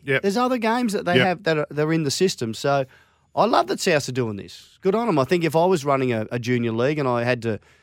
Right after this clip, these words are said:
Speaker 2: you know, they took this to their members as well. They didn't just decide on their own.
Speaker 1: They asked the Roosters
Speaker 2: Over-,
Speaker 1: members.
Speaker 2: overwhelmingly. <laughs>
Speaker 1: 'Cause they'll take our juniors. Did you ask 'em, ask the Roosters? Did they go to the Roosters and ask them, are they happy with this?
Speaker 2: Oh, come on, Jason.
Speaker 1: 'Cause they'll try and poach our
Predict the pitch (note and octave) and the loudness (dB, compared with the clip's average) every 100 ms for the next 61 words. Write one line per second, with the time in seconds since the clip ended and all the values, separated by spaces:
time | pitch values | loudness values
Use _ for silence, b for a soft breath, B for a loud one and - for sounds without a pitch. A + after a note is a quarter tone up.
0 | b E3 E3+ A3+ - A3+ G3+ - D#3+ C#3+ | b 0 2 2 0 0 0 0 2 2
1 | D3 F#3 C#3 A#2 A2 F3+ C#3 F#3 A3+ E3+ | 4 2 2 -2 0 2 2 2 0 0
2 | C3+ B2 - B2+ A#2+ G#2+ G2+ B2+ C3+ - | -4 -6 -2 0 0 -2 -2 -2 -2 -6
3 | F#3+ _ _ - D3 F3+ - A#2+ B2+ E3+ | -18 _ _ 2 4 4 4 4 6 6
4 | D3 C3 C3+ C#3+ D3+ D#3 C3 C3 D#3 E3 | 4 2 2 2 4 4 4 4 4 2
5 | B2+ C#3 B2+ - - A#2+ B2+ D#3 C3+ C3 | 2 0 -2 -6 -6 0 4 4 4 2
6 | D3 - A2+ G2+ F#2+ F2+ E2+ B2+ - - | 0 2 0 0 -4 -10 -10 -16 -18 -16
7 | - A#2+ A#2+ C3 C#3 - C3 B2 A#2+ - | -6 -2 2 4 4 2 -2 -2 -6 -6
8 | C3 C3 A#2+ A#2+ D3 - G#3 - - A#2+ | -4 -4 -2 -4 -4 -8 -14 -14 -12 0
9 | B2 A#2 C3 C3+ A#2+ A2+ B2+ C3+ C3+ B2+ | 2 4 4 4 4 4 2 2 -2 0
10 | B2 A#2 B2 A#2+ A#2+ A#2 C3 B2+ A2+ D3+ | 0 2 0 2 4 4 2 0 0 -2
11 | F#3 - _ _ F#2 F#2 - B2 G#2 F#2 | -4 -10 _ _ -20 -20 -14 -8 -8 -10
12 | - - C#3+ D3+ D3+ D3 C3+ A2 B2+ B2+ | -12 0 4 6 4 6 4 4 2 0
13 | - A2+ G#2+ | 0 0 0